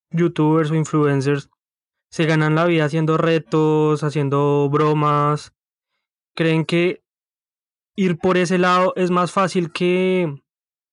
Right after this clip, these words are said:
que estudiar una carrera? ¿No cree que ahora muchos niños quieren ser youtubers, quieren ser instagramers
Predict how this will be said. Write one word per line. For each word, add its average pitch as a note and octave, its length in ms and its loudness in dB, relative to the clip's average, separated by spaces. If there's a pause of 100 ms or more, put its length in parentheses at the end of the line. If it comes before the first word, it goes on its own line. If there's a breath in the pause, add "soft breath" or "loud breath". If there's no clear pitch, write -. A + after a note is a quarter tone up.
(120)
que - 80 -6
estudiar D#3 300 0
una D3+ 160 0
carrera? E3 400 0
¿No C#3+ 120 -2
cree D#3 220 0
que F3 100 -4
ahora E3 220 0 (280 loud breath)
muchos E3+ 360 0
niños F3 420 0 (100)
quieren E3+ 340 0
ser E3 180 -2
youtubers, E3 540 0
quieren D#3+ 240 -2
ser D#3+ 120 -2
instagramers D#3 840 -2